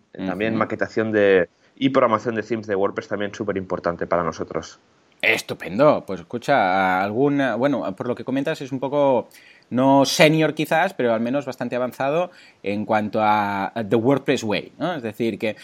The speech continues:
Speaker 1: ¿sabes qué pasa? Es que ahora lo comentábamos fuera de antena, ¿no? Que hay muchos desarrolladores P H P, porque de estos hay muchos y realmente hay muy buenos, ningún problema,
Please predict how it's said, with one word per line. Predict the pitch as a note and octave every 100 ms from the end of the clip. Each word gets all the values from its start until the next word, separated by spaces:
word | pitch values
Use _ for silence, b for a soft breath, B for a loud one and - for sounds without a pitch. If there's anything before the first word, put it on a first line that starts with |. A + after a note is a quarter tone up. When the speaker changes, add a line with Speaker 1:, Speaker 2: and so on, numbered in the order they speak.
| B
Speaker 1:
¿sabes | - F#3+
qué | -
pasa? | C#3+ F#3+
Es |
que | -
ahora | C3 D3+
lo | B2
comentábamos | A2+ G#2+ A2+ A#2+ A#2
fuera | A2 F#2+
de | F2+
antena, | E2+ F2+ D2
¿no? | D2 C3+ B B B
Que | A2+ A2+
hay | C3 D#3
muchos | D#3 D#3+ B2+
desarrolladores | A#2+ A2 G2+ A2 G#2+ B2+ A#2 -
P | G2+
H | - E2
P, | D3+ D3 F#3+ A3+
porque | - -
de |
estos | G2 - -
hay | A2+ C#3
muchos | A2 A#2+ - E2 -
y | F2+
realmente | E2 F#2 G#2 A2+
hay | A2
muy | G2+ A2 C3+
buenos, | G#2+ C3+ G2+ D2+ -
ningún | F#2 G#2 B2+
problema, | B2 C3 C3+ C3+